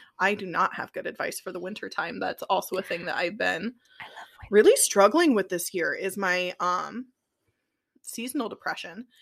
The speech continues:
Speaker 1: And I wouldn't have said in past years that I really suffered from seasonal depression.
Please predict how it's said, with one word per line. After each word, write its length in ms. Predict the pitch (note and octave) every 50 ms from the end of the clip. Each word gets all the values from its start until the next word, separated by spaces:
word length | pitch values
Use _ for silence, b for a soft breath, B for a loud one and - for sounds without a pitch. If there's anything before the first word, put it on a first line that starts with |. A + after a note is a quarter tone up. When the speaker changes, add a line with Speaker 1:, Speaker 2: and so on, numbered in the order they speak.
| b b b b _
Speaker 1:
And 480 | - G3 G3 F#3+ F3 E3+ F3 F3 - - _ b b b b b
I 100 | A#3 A#3+
wouldn't 320 | A#3+ B3 D4 D4+ A4 A4+
have 160 | - - D#4+ D4+
said 360 | - - F#3+ E3 D#3+ F3+ G3+
in 240 | - - G3+ F#3+ G3
past 360 | - - - - - - - F#3
years 260 | F3 - F#3+ G#3+ -
that 120 | - F#3+ G3
I 40 |
really 260 | F#3 F3+ F3+ E3 E3 D#3+
suffered 440 | - - - D3+ - G3 G3 G#3
from 160 | - A3+ A3+ A3+
seasonal 380 | - - C4+ B3+ - B3 B3
depression. 520 | B3+ B3+ - A3+ A#3+ - - D4+ D4+ E4